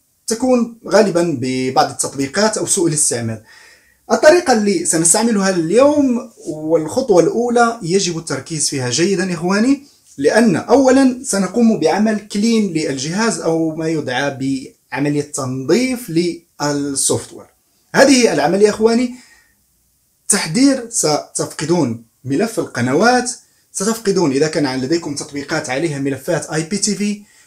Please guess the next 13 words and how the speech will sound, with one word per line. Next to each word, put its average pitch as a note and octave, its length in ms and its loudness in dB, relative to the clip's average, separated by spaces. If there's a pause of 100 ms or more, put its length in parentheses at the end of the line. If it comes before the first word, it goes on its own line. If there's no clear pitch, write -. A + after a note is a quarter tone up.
ستفقدون F3 840 0
إعدادات C#3+ 400 -4
الدايسك F#3 600 -2
وغيرها. D#3+ 500 -2
الجهاز D#3+ 400 -6
سيتم D3+ 520 -4
مسحه G#3+ 640 -2 (340)
بالكامل A#3+ 760 2
مع F#3 260 2
الإبقاء G3 680 0
على D#3+ 200 2 (100)
آخر C#4 640 2
نسخة A#3 680 2